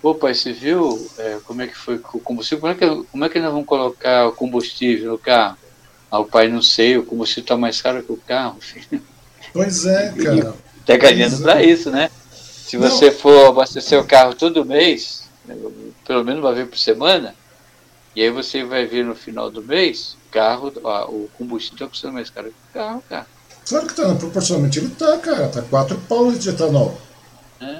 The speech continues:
Speaker 1: soma
Speaker 2: Não precisa
Speaker 1: no
Speaker 2: de
Speaker 1: final do mês, né?
Speaker 2: Vai no postinho, que você, você é quase meu vizinho aqui, desce no posto, na, na, na, na, na, na, como é que chama aí, na, na Caboclos aí. Cara, tá quase quatro reais um de etanol, Geraldo.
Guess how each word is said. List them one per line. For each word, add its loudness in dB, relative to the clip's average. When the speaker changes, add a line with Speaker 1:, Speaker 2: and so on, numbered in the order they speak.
Speaker 1:
soma 2
Speaker 2:
Não 0
precisa 0
Speaker 1:
no -4
Speaker 2:
de -6
Speaker 1:
final -2
do -6
mês, -4
né? -18
Speaker 2:
Vai 4
no 0
postinho, 0
que 0
você, 2
você 2
é 4
quase -2
meu 4
vizinho 0
aqui, -2
desce 2
no 0
posto, 0
na, 4
na, 0
na, -4
na, -6
na, -10
na, -12
como -10
é -6
que -10
chama 0
aí, -2
na, -6
na -2
Caboclos 2
aí. -2
Cara, 0
tá -4
quase -2
quatro -6
reais -2
um -2
de -2
etanol, 0
Geraldo. 0